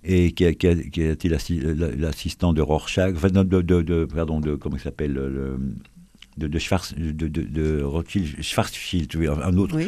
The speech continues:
Speaker 1: Enfin, ce sont, ce sont des, des physiciens, euh, viennois et allemands du, du début du vingtième siècle. Et alors, je trouve leur nom et ça me plaît, donc je, je, je pense à, et leur, et, et alors, très bizarrement, peut-être je me suis aveuglé, pourtant j'ai, j'ai passé un temps fou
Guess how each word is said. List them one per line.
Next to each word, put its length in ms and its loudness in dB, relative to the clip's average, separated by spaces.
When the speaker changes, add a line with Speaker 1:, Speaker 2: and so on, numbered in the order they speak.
Speaker 1:
Enfin, 120 0
ce 140 -6
sont, 160 2
ce 100 -6
sont 140 4
des, 160 6
des 120 4
physiciens, 640 6
euh, 120 4
viennois 500 6
et 120 8
allemands 460 8
du, 360 6
du 100 2
début 300 4
du 100 4
vingtième 300 4
siècle. 320 2
Et 40 6
alors, 180 8
je 80 8
trouve 240 4
leur 180 8
nom 220 8
et 40 2
ça 120 4
me 80 4
plaît, 240 6
donc 200 4
je, 80 4
je, 140 0
je 120 0
pense 280 0
à, 140 4
et 320 6
leur, 240 4
et, 60 8
et 100 0
alors, 260 4
très 140 2
bizarrement, 560 4
peut-être 180 2
je 60 4
me 100 6
suis 180 2
aveuglé, 300 4
pourtant 280 4
j'ai, 120 -2
j'ai 120 -4
passé 240 -2
un 80 2
temps 140 0
fou 220 -2